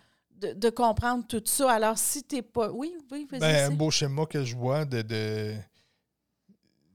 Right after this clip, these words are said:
Speaker 2: donc, imaginez que vous avez une lumière, puis cette lumière-là, c'est comme une grosse pelle, là, une grosse pelle mécanique, puis là, vous prenez la terre qui est capable de rentrer dans cette pelle-là. Donc,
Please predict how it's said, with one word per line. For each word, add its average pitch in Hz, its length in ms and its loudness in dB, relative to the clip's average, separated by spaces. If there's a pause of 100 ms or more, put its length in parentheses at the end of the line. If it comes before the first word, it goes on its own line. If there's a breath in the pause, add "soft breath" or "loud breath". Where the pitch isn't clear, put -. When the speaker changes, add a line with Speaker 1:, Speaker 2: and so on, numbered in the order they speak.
(140)
Speaker 2:
donc, 113 220 -8
imaginez 135 580 0
que 131 320 0
vous 131 180 -2
avez 139 140 0
une 143 80 2
lumière, 143 520 2
puis - 100 -2
cette - 200 0
lumière-là, 139 380 0
c'est - 80 -4
comme 147 140 -4
une 143 140 -4
grosse 135 300 0
pelle, 196 340 0
là, 190 120 0
une 160 160 0
grosse 139 240 -2
pelle 151 180 2
mécanique, 147 440 -2
puis 156 120 -4
là, 160 40 2
vous 156 100 -2
prenez 147 440 0
la 139 220 2
terre 147 460 2
qui - 120 -6
est 143 40 -4
capable 156 300 0
de 156 60 2
rentrer 143 300 0
dans 143 160 -2
cette - 340 -4
pelle-là. 120 400 -2
Donc, 123 320 -6